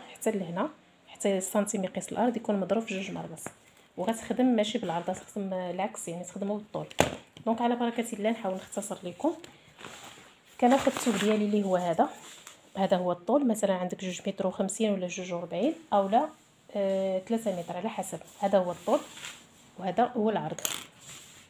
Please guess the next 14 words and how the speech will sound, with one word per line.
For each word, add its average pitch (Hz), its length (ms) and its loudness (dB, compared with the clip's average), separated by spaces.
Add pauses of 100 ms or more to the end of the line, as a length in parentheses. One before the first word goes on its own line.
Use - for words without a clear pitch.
(140)
كناخذ 220 220 0
الثوب 214 280 -6 (100)
ديالي 175 240 0
كنطوي 226 360 2
على 196 140 0
اثنان 185 360 -6 (1120)
هكذا، 165 400 -4 (720)
بحيث 226 260 0
ان 208 180 4
حافه 214 320 -2
القماش 185 380 -2
تكون 214 200 -2
عندي 190 220 0
الفوق، - 220 -8